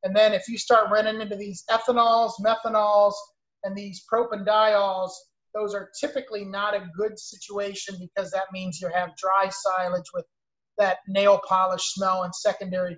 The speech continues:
fermentation. And then you look at the ammonia levels. If, look at the ammonia level on your silage, and that will tell you one of the reasons of how well it fermented.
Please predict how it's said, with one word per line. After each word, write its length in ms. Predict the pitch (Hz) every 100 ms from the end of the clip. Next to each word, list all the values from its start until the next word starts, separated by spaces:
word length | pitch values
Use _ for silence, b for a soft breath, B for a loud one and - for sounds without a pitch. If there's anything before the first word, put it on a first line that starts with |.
| -
fermentation. 720 | 185 175 170 - 175 170 - _ _ _ _ _ _ _ -
And 100 | 214
then 160 | 226
you 100 | 220
look 180 | 214 208
at 100 | 226
the 120 | 220
ammonia 720 | 208 202 214 208 208 208 202 - - _ _ _ 196
levels. 560 | 208 202 202 196 190
If, 100 | 185 - _
look 220 | 190 208
at 100 | 247 247
the 100 | 220
ammonia 400 | 208 220 226 220
level 320 | 214 214 208
on 220 | 202 202
your 100 | 202
silage, 640 | - 233 220 202 185 180
and 120 | 180
that 120 | 180 208
will 120 | 196 -
tell 240 | 208 208
you 140 | 196 170 190
one 160 | 190 190
of 80 | 185
the 80 |
reasons 480 | 185 196 185 180 170
of 80 | 175 -
how 220 | 190 185
well 220 | 185 180
it 80 | 180 -
fermented. 420 | 165 170 165 -